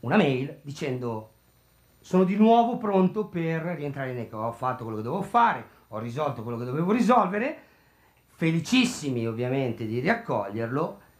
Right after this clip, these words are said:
e oggi è qui, almeno io prima l'ho visto, mi auguro che adesso, eh, ci sia ancora, vediamo se si alza.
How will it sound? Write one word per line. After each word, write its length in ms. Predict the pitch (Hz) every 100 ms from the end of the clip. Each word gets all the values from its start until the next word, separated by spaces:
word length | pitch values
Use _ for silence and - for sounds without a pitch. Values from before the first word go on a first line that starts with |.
| _ _
e 100 | - 415
oggi 640 | 151 147 160 208 196 _ _ _ _
è 160 | - -
qui, 300 | 165 160 - - _ -
almeno 220 | 127 117
io 140 | 202
prima 200 | 196 226
l'ho 100 | 196
visto, 300 | 180 160 196
mi 100 | 175
auguro 220 | 143 131
che 80 | 123
adesso, 400 | 135 131 120 107
eh, 240 | 117 117 113
ci 100 | 131
sia 160 | 196
ancora, 360 | 247 - 208 240
vediamo 280 | 127 127 127
se 140 | 120
si 120 | 127
alza. 380 | 175 147 147 -